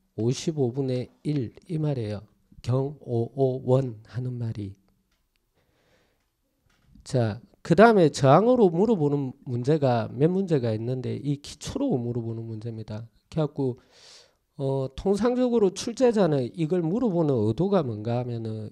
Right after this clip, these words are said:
이거는 맞추겠지 하는 이제 빵점 방지용 문제거든요.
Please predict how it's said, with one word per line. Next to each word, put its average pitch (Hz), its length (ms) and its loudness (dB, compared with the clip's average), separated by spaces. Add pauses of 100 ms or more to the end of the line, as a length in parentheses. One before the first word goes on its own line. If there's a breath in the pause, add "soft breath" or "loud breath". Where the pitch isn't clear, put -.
이거는 190 460 0
맞추겠지 117 880 -6 (320)
하는 131 280 -6
이제 113 260 -6
빵점 196 560 -6
방지용 120 440 -6
문제거든요. 139 640 -6